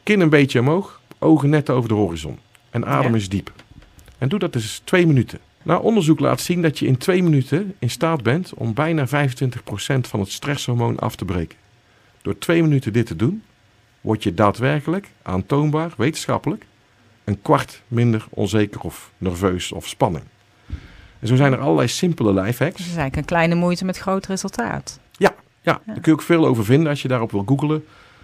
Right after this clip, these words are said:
Speaker 1: Hè, maar ook daar hebben wij weer de verkeerde, het verkeerd omgeleerd. Wij denken, als je blij bent, dan ga je lachen. Maar als we ons, als we gaan lachen, worden we ook automatisch blij. Hm?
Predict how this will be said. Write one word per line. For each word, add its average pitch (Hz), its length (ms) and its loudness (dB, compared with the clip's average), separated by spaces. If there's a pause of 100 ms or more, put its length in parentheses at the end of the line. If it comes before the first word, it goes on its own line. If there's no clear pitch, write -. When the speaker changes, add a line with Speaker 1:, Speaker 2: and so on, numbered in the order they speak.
(120)
Speaker 1:
Hè, 156 160 -6
maar 127 340 -2 (260)
ook 135 220 0
daar 175 220 4
hebben 151 180 2
wij 131 140 4
weer 127 160 4
de 120 80 0
verkeerde, 131 380 2 (580)
het - 100 -16
verkeerd 135 300 0
omgeleerd. 92 440 0
Wij 113 140 0
denken, 139 340 2
als - 180 -2
je 95 120 2
blij 147 260 4
bent, 107 260 0
dan 98 120 -2
ga 98 100 0
je 90 100 -2
lachen. 107 320 -2 (640)
Maar 107 100 -2
als - 180 -4
we 117 60 -4
ons, 107 360 -2 (220)
als - 140 -6
we 123 60 2
gaan 107 140 4
lachen, 120 380 0 (140)
worden 107 260 0
we 104 60 0
ook - 60 -2
automatisch 98 420 -2
blij. 82 300 -4 (320)
Hm? 110 120 -6